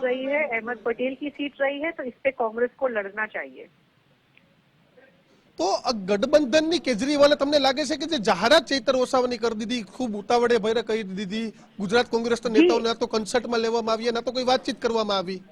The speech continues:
Speaker 1: जी, उन्होंने ये, अ, अ, घोषणा करी थी आम आदमी पार्टी की तरफ से, अभी अलायंस की तरफ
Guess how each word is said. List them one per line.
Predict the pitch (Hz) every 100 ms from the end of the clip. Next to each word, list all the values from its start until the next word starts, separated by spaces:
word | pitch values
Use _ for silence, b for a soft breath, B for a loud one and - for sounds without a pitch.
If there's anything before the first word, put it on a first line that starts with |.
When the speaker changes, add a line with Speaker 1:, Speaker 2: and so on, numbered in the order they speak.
| _ _ - _ _ - - -
Speaker 1:
जी, | 214 349
उन्होंने | 311 302 330 370
ये, | 349 370
अ, | 339 - 240 233 226
अ, | - 202 185 - 208
घोषणा | 226 247 247 320
करी | 320 294
थी | 302 403
आम | 247 285
आदमी | 285 262 302
पार्टी | - 226 233
की | 277 294
तरफ | 254 254
से, | 254
अभी | 381 269 311
अलायंस | 233 220 240 285 -
की |
तरफ | 311 285